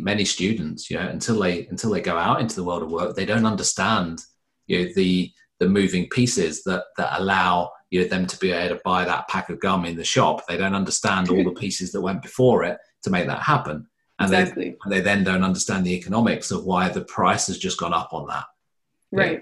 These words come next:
Speaker 1: Whereas actually, if you start allowing them to explore these, these relevant, um, uh, these relevant incidences that are happening in their lives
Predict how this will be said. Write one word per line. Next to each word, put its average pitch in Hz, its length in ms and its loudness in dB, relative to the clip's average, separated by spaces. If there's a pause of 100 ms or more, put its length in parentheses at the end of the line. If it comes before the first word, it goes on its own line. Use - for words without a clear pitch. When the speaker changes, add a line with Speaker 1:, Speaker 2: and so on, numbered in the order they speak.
(140)
Speaker 1:
Whereas 92 340 2
actually, 104 380 2
if 80 100 -6
you 95 80 0
start 98 380 4
allowing 98 420 4
them 90 120 0
to 90 160 -4
explore 104 540 4
these, 90 380 0
these 85 180 -2
relevant, 95 600 2 (440)
um, 87 600 0 (300)
uh, - 280 -18 (100)
these 95 180 -4
relevant 101 400 2
incidences 92 720 -2
that - 120 -6
are 73 40 -4
happening 90 460 -2
in 85 80 -4
their 82 160 -2
lives 92 680 0